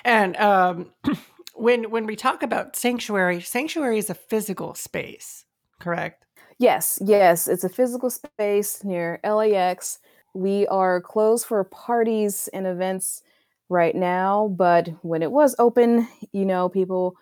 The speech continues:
Speaker 2: we'd have parties like, oh gosh, we had the men's parties,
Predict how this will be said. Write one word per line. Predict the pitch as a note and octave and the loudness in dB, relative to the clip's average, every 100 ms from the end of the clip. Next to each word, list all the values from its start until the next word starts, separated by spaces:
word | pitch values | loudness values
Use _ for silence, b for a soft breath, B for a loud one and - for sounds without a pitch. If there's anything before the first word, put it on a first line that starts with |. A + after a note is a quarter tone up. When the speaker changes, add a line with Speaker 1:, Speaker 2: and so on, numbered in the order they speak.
| b b | b b
Speaker 2:
we'd | F3+ F3+ | -4 0
have | E3 D#3+ | 0 0
parties | B3 B3+ A3 G#3+ F#3+ F3 | -2 2 2 2 0 -4
like, | D#3+ E3 - | -10 -12 -6
oh | F#3+ | -4
gosh, | F3+ E3+ E3 - | -2 -2 -2 -4
we | |
had | F3+ - | -4 -2
the | |
men's | F3+ C4+ C4 | 2 2 2
parties, | - C4+ B3 B3 A#3+ A#3 | 0 2 4 4 2 2